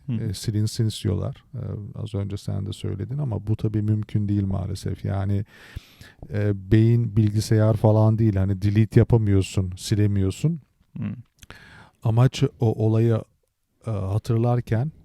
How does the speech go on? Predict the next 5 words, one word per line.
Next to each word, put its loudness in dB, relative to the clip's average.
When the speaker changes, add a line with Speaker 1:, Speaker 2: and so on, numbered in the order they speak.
Speaker 2:
e, -2
yine 0
de 0
hayata, 0
e, -4